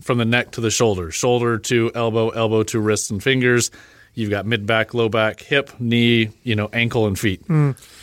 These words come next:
Speaker 2: Now, why? Let's start with the feet, for example. How important is, uh, proper function of the feet for someone who's, you know,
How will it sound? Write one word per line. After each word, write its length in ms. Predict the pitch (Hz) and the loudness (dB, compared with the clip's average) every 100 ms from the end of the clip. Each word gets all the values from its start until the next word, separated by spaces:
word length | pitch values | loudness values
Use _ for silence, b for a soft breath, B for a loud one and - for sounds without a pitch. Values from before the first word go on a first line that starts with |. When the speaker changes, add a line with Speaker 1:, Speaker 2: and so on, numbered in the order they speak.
| B | B
Speaker 2:
Now, 160 | 170 170 | 0 2
why? 640 | 160 185 202 214 214 214 | 4 4 6 6 4 0
Let's 160 | 202 180 | -2 -2
start 180 | - 196 | 2 4
with 120 | 170 | 4
the 80 | 143 | 2
feet, 260 | 175 170 | 0 0
for 80 | 156 | 2
example. 500 | 139 135 131 131 123 - | 2 2 0 -2 -8 -2
How 280 | 160 175 185 | 2 4 4
important 720 | 151 - 175 170 170 147 - | 0 0 2 2 2 -4 -4
is, 720 | 160 143 139 135 135 123 - | -2 2 4 4 0 -4 -8
uh, 480 | - 127 123 123 131 - | -4 -2 -2 -4 -8 -10
proper 380 | - 147 - 135 | 0 0 2 -2
function 400 | - 143 135 135 | 0 0 0 -2
of 40 | |
the 40 | 127 | -2
feet 360 | - 156 - | 0 0 0
for 460 | - - 139 131 131 | -4 0 2 2 0
someone 320 | - 147 139 | 0 0 2
who's, 440 | 135 135 123 - - | 2 2 -2 -12 -8
you 80 | |
know, 120 | 127 | -6